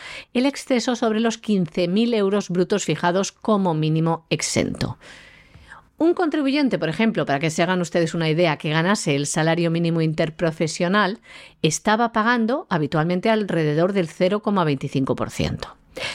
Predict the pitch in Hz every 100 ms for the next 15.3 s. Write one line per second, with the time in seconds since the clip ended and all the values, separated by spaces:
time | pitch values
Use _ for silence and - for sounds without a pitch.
0 | - - 143 156 202 208 208 208 196 175
1 | 170 180 185 220 - - 156 151 156 156
2 | 156 151 - 170 165 185 190 156 170 147
3 | 151 156 151 156 156 151 147 147 156 143
4 | 160 175 175 - _ _ - 190 175 170
5 | 175 180 170 156 175 202 208 220 - -
6 | - - 175 - 196 190 165 160 175 170
7 | 165 180 170 170 165 175 196 220 190 165
8 | 151 143 160 156 220 - - 175 170 185
9 | 170 165 170 202 - _ - 202 165 139
10 | 113 - 196 269 349 285 262 339 _ -
11 | - - - - - 180 156 - - 185
12 | 214 226 220 214 214 208 - 247 262 220
13 | 151 135 - 135 - - 220 208 156 160
14 | 160 160 170 240 240 170 156 151 - 254
15 | 226 247